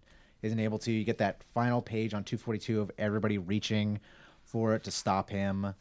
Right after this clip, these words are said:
to make sure he doesn't get it. And at the very end, sweet rainbow burst, and Adam Warlock's got the glove. And he's just like, "I got the power. Uh, back off." And nobody wants to mess with him.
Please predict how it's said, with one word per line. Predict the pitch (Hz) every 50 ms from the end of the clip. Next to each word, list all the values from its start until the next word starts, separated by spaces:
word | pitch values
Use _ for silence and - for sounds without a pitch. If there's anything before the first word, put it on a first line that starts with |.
| - - - - _ _ - _ - -
to | -
make | 101 101 92
sure | - 107
he | 98
doesn't | 101 90 98 92
get | 85 120 123
it. | 131 - -
And | 110 110
at | 110 107 -
the | 101
very | 87 110 131 143 147 147 147
end, | 151 160 165 170 175 170 -
sweet | - - - 143 147 127 131
rainbow | 135 131 143 156 147
burst, | 131 143 143 151 160 151 - - - - -
and | 104 98 92 -
Adam | - 120 131 139 135
Warlock's | 123 135 135 131 131 -
got | - 147 135 139
the | - 123
glove. | 113 107 98 80 71 76 80 - - - - _ _ _ _ - - _ _ _ _ _ _ _ -
And | 87 92 90 90 92 92 90
he's | 80 92 101 92
just | 98 98 - -
like, | 101 98 - -
"I | 117 123
got | 135 135 135
the | -
power. | 131 - 139 151 151 156 156 156 160 156 160 - - _ _ _ - - - _ - _ _ _ - -
Uh, | 95 95 95 92 92 92 90
back | 82 - 110 110 107 -
off." | 92 82 78 - - - - - - - - - _ _ - - _ - - -
And | 98 87 92
nobody | 104 107 101 95 92 87
wants | 82 87 85 -
to | - 98
mess | 90 85 - -
with | 82 87
him. | 87 82 80 80